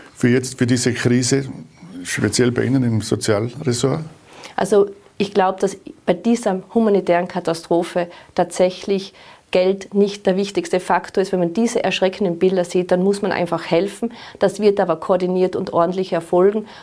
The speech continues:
Speaker 2: Und wir werden nach Maßgabe der Möglichkeiten auch schauen, wo müssen wir eben finanzielle Mittel dazustellen. Und da, das betrifft ja alle Bereiche, nicht nur meinen sozialen Bereich, sondern eben auch in weiterer Folge dann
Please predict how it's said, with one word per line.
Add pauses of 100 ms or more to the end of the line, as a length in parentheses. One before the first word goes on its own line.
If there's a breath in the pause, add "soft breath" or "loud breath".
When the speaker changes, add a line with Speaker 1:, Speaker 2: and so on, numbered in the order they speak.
Speaker 2:
Und
wir
werden
nach
Maßgabe
der
Möglichkeiten
auch
schauen, (100)
wo
müssen
wir
eben
finanzielle
Mittel
dazustellen. (320 loud breath)
Und
da,
das
betrifft
ja
alle
Bereiche,
nicht
nur
meinen
sozialen
Bereich,
sondern
eben
auch
in
weiterer
Folge
dann